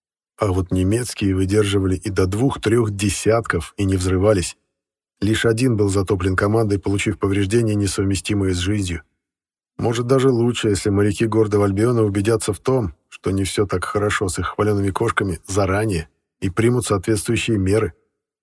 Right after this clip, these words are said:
Хорошо-то хорошо, но ведь самому придётся находиться на флагмане, а именно для него риск получить нокаутирующий снаряд максимален. А куда деваться?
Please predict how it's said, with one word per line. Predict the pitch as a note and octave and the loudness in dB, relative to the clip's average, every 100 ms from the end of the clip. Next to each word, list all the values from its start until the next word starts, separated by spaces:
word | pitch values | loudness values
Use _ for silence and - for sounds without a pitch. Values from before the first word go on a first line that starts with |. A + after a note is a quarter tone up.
| _ _ _ _ _ _ _ _ | _ _ _ _ _ _ _ _
Хорошо-то | - B2 A#2+ - D3 C#3 C#3 | -4 -2 -2 0 -2 0 -2
хорошо, | - C3 A2+ - G#2 G#2 F#2 - _ _ _ | -2 -2 -2 -2 0 0 -4 -8 _ _ _
но | F#2+ G#2 | 0 0
ведь | G#2+ | 0
самому | B2+ B2 B2 | 0 2 2
придётся | A2+ B2+ A#2 G#2+ A2 | 0 0 0 -2 -2
находиться | G#2 A2 A2+ - G#2+ | 0 0 0 -2 -2
на | G2+ | -2
флагмане, | - A2+ B2 G#2 E2+ D#2 _ _ - | 0 -2 0 -2 -2 -6 _ _ -2
а | G2+ | 4
именно | A#2 B2 B2+ | 4 4 2
для | A2+ B2 | 4 4
него | B2+ A2+ A#2+ | 4 4 4
риск | B2+ A2+ - | 2 0 -2
получить | G#2 G#2 A2 G2+ | -2 -2 -2 -2
нокаутирующий | G2+ A2 G#2 A#2 G#2+ G2 - | 0 0 0 0 2 0 -2
снаряд | F2+ G#2+ A2 G#2+ | -2 2 2 2
максимален. | F#2+ - G#2 G2 E2+ - _ _ _ _ _ _ - | -2 -2 -2 -2 -2 -8 _ _ _ _ _ _ -10
А | - | -4
куда | A2 G2 | 0 2
деваться? | F2+ F#2 - - | 0 -2 -4 -10